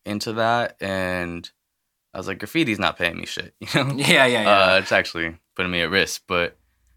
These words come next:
Speaker 1: once I found tattooing, I was like, this is the coolest shit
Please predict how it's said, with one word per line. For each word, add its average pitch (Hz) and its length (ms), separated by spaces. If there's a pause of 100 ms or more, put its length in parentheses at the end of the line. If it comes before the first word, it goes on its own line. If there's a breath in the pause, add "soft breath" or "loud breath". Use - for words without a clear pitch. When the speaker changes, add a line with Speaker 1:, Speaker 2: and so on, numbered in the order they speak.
(140)
Speaker 1:
once 147 240
I 151 80
found 143 240
tattooing, 123 540
I 107 80
was 104 120
like, 107 180 (320)
this 135 200
is 180 120
the 170 100
coolest 123 580
shit - 340